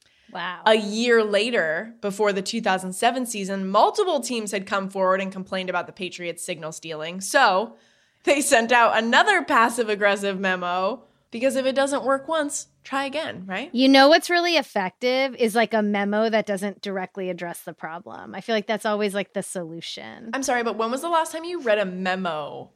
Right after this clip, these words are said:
Speaker 2: that came to your email from your work?
Speaker 1: Straight into the recycling bin.
Speaker 2: Bye.
Speaker 1: Straight in.
Speaker 2: If this is important, somebody will talk to me about it. That's,
Speaker 1: Yeah.
Speaker 2: like, my <laughs> outlook on life, basically,
Speaker 1: Same.
Speaker 2: when it comes to email. Okay, and then the day finally arrives. September ninth, two thousand seven.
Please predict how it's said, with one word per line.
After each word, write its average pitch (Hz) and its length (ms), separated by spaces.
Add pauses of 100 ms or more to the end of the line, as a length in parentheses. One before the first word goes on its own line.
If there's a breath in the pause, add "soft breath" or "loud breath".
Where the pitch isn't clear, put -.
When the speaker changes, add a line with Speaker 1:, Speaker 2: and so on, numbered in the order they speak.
(180)
Speaker 2:
that 190 200
came 196 260
to 190 120
your 180 80
email 175 360
from 175 200
your 170 140
work? 143 320
Speaker 1:
Straight 262 680
into 240 280
the 220 80
recycling 185 640
bin. 143 100
Speaker 2:
Bye. 285 520
Speaker 1:
Straight 214 300
in. 143 340 (100)
Speaker 2:
If 233 100
this 277 140
is 277 100
important, 247 340
somebody 214 220
will 190 100
talk 180 200
to 180 60
me 160 80
about 151 200
it. 147 80
That's, 196 180
Speaker 1:
Yeah. 180 60
Speaker 2:
like, 151 100
my 156 460
<laughs> - 40
outlook 180 520
on 156 140
life, 160 260
basically, 170 400
Speaker 1:
Same. 151 80
Speaker 2:
when 139 80
it - 80
comes 135 200
to 73 120
email. 95 260 (1120 soft breath)
Okay, 196 260
and 190 160
then 214 200
the 247 60
day 196 220
finally 170 440
arrives. 135 680 (280)
September 208 760
ninth, 175 640
two 185 240
thousand 175 440
seven. 151 400